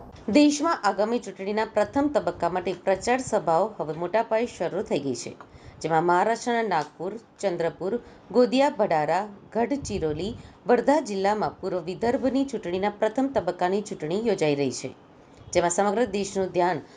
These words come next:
મહારાષ્ટ્રના પૂર્વ વિદર્ભ, નાગપુર અને ચંદ્રપુર લોકસભાની બેઠકો ઉપર છે. ભાજપની આ બે સીટોને હોટ સીટ તરીકે જોવામાં આવી રહી છે, જ્યારે દેશના વડાપ્રધાન નરેન્દ્ર મોદીજીએ પણ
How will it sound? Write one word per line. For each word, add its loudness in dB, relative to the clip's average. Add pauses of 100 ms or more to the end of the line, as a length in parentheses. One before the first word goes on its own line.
(140)
મહારાષ્ટ્રના 2
પૂર્વ -4 (140)
વિદર્ભ, -4 (220)
નાગપુર 0 (300)
અને 0
ચંદ્રપુર 2
લોકસભાની -2
બેઠકો -2
ઉપર -2
છે. -8 (680)
ભાજપની 4
આ 2
બે 2
સીટોને -6 (180)
હોટ 2
સીટ -6
તરીકે -4
જોવામાં 0
આવી -2
રહી -4
છે, 0 (320)
જ્યારે -2
દેશના 2
વડાપ્રધાન 2
નરેન્દ્ર -2
મોદીજીએ -2
પણ 2